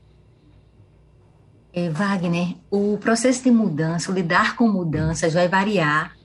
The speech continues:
de pessoa pra pessoa. Os impactos vão depender do quanto esse ser humano ele tá conectado consigo.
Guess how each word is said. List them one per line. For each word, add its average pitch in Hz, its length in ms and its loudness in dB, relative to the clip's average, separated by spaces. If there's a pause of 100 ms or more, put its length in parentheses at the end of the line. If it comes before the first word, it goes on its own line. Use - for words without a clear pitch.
de 165 80 -4
pessoa 202 480 0
pra 196 160 -2
pessoa. 151 680 -2 (600)
Os 233 180 4
impactos 214 720 2
vão 202 260 2
depender 185 520 2
do 226 240 -2 (120)
quanto 269 400 4
esse 277 200 0
ser 240 240 0
humano 180 400 -2
ele 190 100 -2
tá 190 180 0
conectado 190 640 -2
consigo. 175 580 -4